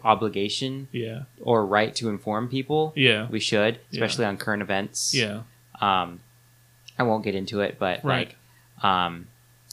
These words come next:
Speaker 1: if, if we feel like it's a needed topic
Speaker 2: Yeah.
Speaker 1: to make sure everybody is on the same page to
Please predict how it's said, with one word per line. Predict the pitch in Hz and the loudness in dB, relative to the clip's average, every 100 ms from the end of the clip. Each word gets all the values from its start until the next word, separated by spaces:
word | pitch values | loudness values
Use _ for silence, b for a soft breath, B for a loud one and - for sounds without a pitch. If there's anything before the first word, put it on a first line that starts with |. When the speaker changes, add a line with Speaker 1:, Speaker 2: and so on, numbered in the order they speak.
| - | -10
Speaker 1:
if, | 120 - - | -10 -10 -8
if | 120 - | -8 -2
we | 120 | -4
feel | - 127 | 2 4
like | 117 110 - b b b - | 6 4 0 b b b -4
it's | 123 123 - | -2 -2 -2
a | 139 117 | 0 0
needed | 113 120 120 120 - | 2 4 4 2 -2
topic | - 104 - 123 - - - - | 2 2 2 0 -2 -8 -18 -12
Speaker 2:
Yeah. | - 113 110 | -6 -6 -4
Speaker 1:
to | - 113 101 98 101 | -2 0 2 0 -2
make | 107 101 | -4 -2
sure | 117 | -2
everybody | 107 101 101 98 95 - - | -2 0 0 0 0 -4 -6
is | 98 | -4
on | 92 | -4
the | 92 | -4
same | 110 95 | -6 -4
page | 101 101 - | -4 -4 -4
to | - 98 92 | -6 -6 -6